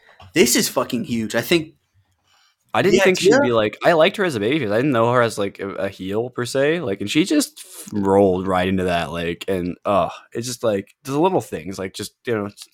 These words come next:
Speaker 2: sharpening your nails. And then as soon as it's about to cut away, she does the little wave. It's
Speaker 1: And
Speaker 2: just,
Speaker 1: I
Speaker 2: like,
Speaker 1: love that
Speaker 2: little
Speaker 1: they're,
Speaker 2: things.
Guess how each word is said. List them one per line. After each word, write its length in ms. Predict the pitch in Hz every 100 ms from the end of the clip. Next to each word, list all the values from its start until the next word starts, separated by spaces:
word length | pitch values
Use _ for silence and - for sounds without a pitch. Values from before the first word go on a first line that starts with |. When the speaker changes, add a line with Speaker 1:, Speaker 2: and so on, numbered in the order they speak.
| -
Speaker 2:
sharpening 440 | - 131 123 127
your 80 | 123
nails. 420 | 110 110 110 110
And 100 | 107
then 80 | 107
as 120 | 104
soon 100 | 123
as 140 | 113 107
it's 160 | -
about 160 | 110 104
to 80 | -
cut 180 | 110
away, 220 | 104 98 95
she 120 | 98
does 180 | 104 101
the 60 |
little 220 | 104 101 101
wave. 380 | 92 92 95
It's 160 | 104 -
Speaker 1:
And 60 | 190
Speaker 2:
just, 100 | 202
Speaker 1:
I 40 |
Speaker 2:
like, 20 |
Speaker 1:
love 180 | 190 254
that 180 | 302 -
Speaker 2:
little 200 | - 208
Speaker 1:
they're, 20 |
Speaker 2:
things. 560 | - 90 - 113 -